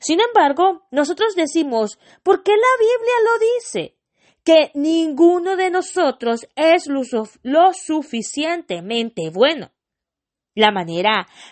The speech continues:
correcta de ver a un cristiano es como alguien que confía completamente en la bondad del Señor Jesús para su salvación.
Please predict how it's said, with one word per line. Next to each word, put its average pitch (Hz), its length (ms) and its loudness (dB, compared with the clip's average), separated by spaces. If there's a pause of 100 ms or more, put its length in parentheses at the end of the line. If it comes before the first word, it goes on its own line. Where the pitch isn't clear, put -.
correcta 277 720 0
de 190 140 -2
ver 202 300 -2
a 180 100 -2
un 208 160 -4
cristiano 254 800 0
es 214 240 -2
como 233 340 -2
alguien 226 560 -2 (260)
que 262 200 -4
confía 294 840 0 (400)
completamente 277 1120 0
en 302 80 -6
la 254 140 -4
bondad 202 420 -4
del 226 140 -4
Señor 190 400 -6
Jesús 196 500 -8
para 277 360 0
su 359 300 -4
salvación. 339 840 -6